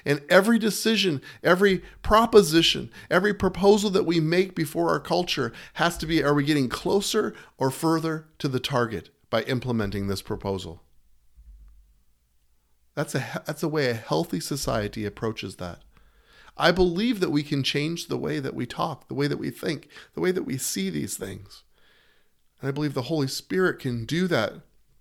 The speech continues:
for those of us who are Christians and are connected to his culture and to his spirit. He will open those places in us so that we bring healing, so that we're able to talk about this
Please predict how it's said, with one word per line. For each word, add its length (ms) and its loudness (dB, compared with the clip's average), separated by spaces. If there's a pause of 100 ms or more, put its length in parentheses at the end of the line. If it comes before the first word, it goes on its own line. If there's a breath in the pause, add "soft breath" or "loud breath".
(460)
for 140 -2
those 240 4
of 100 0
us 160 0
who 100 -8
are 160 0
Christians 500 -6
and 80 -6
are 80 -4
connected 560 -6
to 220 -4
his 220 -2
culture 480 -6 (300 loud breath)
and 120 -4
to 80 0
his 220 -4
spirit. 380 -4 (180 loud breath)
He 120 -2
will 180 0
open 280 -2
those 180 -2
places 440 -6
in 240 -8
us 400 -2 (200 loud breath)
so 140 -12
that 80 2
we 140 0
bring 280 -4
healing, 480 -6 (160 loud breath)
so 120 -10
that 100 4
we're 140 -2
able 240 0
to 100 -2
talk 360 -2
about 300 -6
this 300 -8